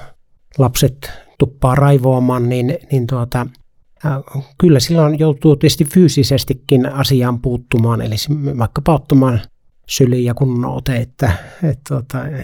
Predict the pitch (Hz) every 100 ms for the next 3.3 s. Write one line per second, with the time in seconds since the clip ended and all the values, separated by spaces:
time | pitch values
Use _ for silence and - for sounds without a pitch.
0 | - 131 120 131 123 - 135 127 - -
1 | 131 120 113 - 123 120 117 117 - 120
2 | 123 117 104 131 - 123 120 113 113 -
3 | 113 117 117